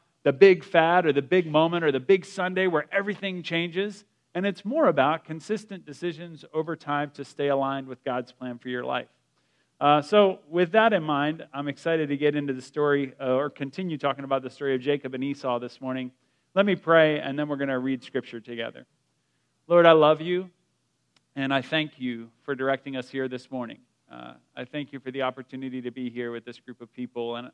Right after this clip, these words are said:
I know, Lord, that, uh, you have something very specific and unique that you need to speak to every one of us, me included.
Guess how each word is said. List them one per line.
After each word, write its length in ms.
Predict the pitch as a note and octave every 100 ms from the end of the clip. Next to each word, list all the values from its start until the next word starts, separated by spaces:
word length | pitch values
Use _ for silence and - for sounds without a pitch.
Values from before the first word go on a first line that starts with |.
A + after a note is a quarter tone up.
| -
I 120 | E3+
know, 180 | D#3+ C3+
Lord, 340 | B2+ B2 A#2+
that, 240 | A2+ A#2+ - _ _ _ _ -
uh, 40 | A2
you 200 | A#2+ C#3
have 100 | C3
something 360 | C#3 B2+ B2
very 240 | B2 B2 A2+
specific 800 | - _ B2 - E3+ - E3+ _ _ _
and 160 | C3 B2+
unique 400 | B2+ B2+ C#3 D3 _ _
that 120 | B2
you 140 | B2 B2+
need 200 | C3 A#2+
to 60 | B2
speak 300 | _ C3 -
to 140 | B2+
every 200 | C3 C3+
one 180 | B2+ C#3
of 80 | C3+
us, 220 | C3 C3
me 180 | C3 C3
included. 480 | B2+ C3 A#2+ G2+